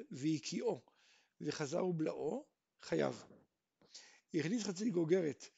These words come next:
וחזר והוציאו, פטור. מה בינה לבין קדמייתא? מה ההבדל בין שניהם? תמן נאנח איכו בכזית. הרי הוא אכל חצי זית, והוא אכל עוד חצי זית. אז ה-, הוא נהנה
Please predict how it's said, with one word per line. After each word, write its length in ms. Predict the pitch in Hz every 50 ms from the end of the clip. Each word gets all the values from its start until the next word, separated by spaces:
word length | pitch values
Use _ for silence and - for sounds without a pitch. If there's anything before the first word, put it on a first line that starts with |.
| - - - - - _ _ -
וחזר 520 | 156 151 156 - 160 147 127 160 190 185 170
והוציאו, 600 | 160 160 147 - - 170 208 294 294 247 240 262 _ _ _ _ _ _
פטור. 460 | - 190 - - 160 151 147 151 170 170 _ _ _ _ _ _ _ _ _ _ _ -
מה 200 | 170 170 214 269
בינה 320 | 269 233 220 214 214 202 185
לבין 260 | 180 160 170 175 175
קדמייתא? 640 | - - 170 139 143 139 127 117 120 - - - 226 277 - _ _ _ - - _ _ _ _ _ _ _ -
מה 80 | 190 170
ההבדל 160 | 156 151 180
בין 160 | 165 160 156
שניהם? 360 | 139 - - 165 - 131 214 285 _ _ _ _ _ _ _ _ _
תמן 380 | - 160 151 196 302 359 349 349 370 302
נאנח 460 | 247 233 190 190 190 214 269 285 - 285
איכו 220 | 226 - 330 330
בכזית. 640 | 277 185 - 180 165 165 285 339 330 247 - - - - _ _ _ _ - - - - - - -
הרי 280 | 196 170 165 156 185
הוא 280 | 254 294 254 220 185 175
אכל 360 | 156 - 226 247 214 196 170
חצי 280 | 160 - 175 - 214 196
זית, 340 | 156 147 147 139 135 151 156
והוא 140 | 175 175
אכל 200 | 165 - 285 392
עוד 100 | 403 370
חצי 220 | - - 349 320 294
זית. 400 | 214 196 165 147 139 - - - _ _ _ _ _ _ _ _ _ _ _ _ _ _ _ _ -
אז 160 | - 143 160
ה-, 160 | 165 160 - - - - -
הוא 160 | 233 175 170
נהנה 480 | 170 175 170 175 233 330 311 - 160